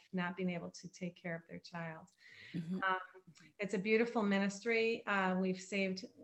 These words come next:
Speaker 1: I mean, the, the, the ministry itself, we know of o-, over eighty children that have, whose lives have been saved right on the sidewalk.
Speaker 2: Mm-hmm.
Speaker 1: That's just the ones we know about. But that all did come about through, um,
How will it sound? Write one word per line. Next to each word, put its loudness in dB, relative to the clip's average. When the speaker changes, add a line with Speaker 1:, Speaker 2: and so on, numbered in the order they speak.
Speaker 1:
I -4
mean, 4
the, -2
the, -4
the 0
ministry 0
itself, -2
we -2
know 4
of 0
o-, -4
over -4
eighty -2
children -6
that -4
have, -4
whose -8
lives 2
have -4
been -2
saved -2
right 0
on -4
the -8
sidewalk. -4
Speaker 2:
Mm-hmm. 0
Speaker 1:
That's 2
just -8
the -6
ones -2
we -2
know 2
about. -2
But -2
that 10
all 8
did 2
come 0
about 0
through, -4
um, 0